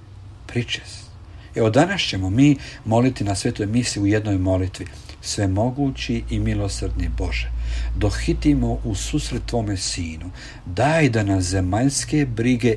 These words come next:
i obaveze ne smetu. Nebeska mudrost Tvoje riječi neka nas uvede u zajedništvo njegove sudbine. Evo, to je poruka svima nama. Napravimo najprije mjesta za njega,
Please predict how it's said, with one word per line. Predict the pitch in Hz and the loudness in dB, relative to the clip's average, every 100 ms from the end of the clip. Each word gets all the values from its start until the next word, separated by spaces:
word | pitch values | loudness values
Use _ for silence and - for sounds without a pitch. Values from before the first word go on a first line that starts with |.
| - | 0
i | 104 - | -4 0
obaveze | 110 107 101 98 92 | 0 2 0 0 0
ne | 95 95 | 0 0
smetu. | - - 92 92 95 - - - - - - - - | 0 -2 -4 -4 -6 -8 -14 -14 -16 -16 -14 -12 -2
Nebeska | 107 104 180 - - 156 | 2 6 6 4 -2 -2
mudrost | 120 113 117 104 98 - | 0 2 0 0 -2 -2
Tvoje | 110 107 | 2 2
riječi | 104 127 127 - 104 | 4 4 4 0 -4
neka | 101 101 | -4 -2
nas | 98 92 | -2 -2
uvede | 98 87 120 143 160 147 - - | -2 0 0 2 2 0 -6 -6
u | 107 | -2
zajedništvo | 90 107 107 95 92 - 92 | 0 0 0 0 -2 -4 -4
njegove | 87 87 87 87 | -4 -4 -6 -8
sudbine. | 87 - 87 82 - - - - - - | -10 -10 -10 -12 -16 -18 -20 -20 -20 -4
Evo, | 180 170 87 - - - - - | 0 2 0 -6 -20 -20 -20 -12
to | - 226 | -2 -2
je | |
poruka | - 104 90 - - - - - - - - | 0 -2 -4 -6 -14 -18 -20 -20 -20 -20 -14
svima | - 160 170 | -6 -2 0
nama. | 175 196 113 87 - - - - - - - - - - - | -2 -4 -6 -10 -12 -20 -20 -20 -20 -20 -20 -20 -20 -20 -8
Napravimo | 98 127 151 160 147 123 101 | 2 2 4 4 4 4 0
najprije | 95 139 156 - 139 120 | 0 2 0 -2 -4 -2
mjesta | 107 113 113 - | -2 -4 -4 -4
za | 95 101 | -4 -2
njega, | 87 87 78 80 | -2 -4 -6 -10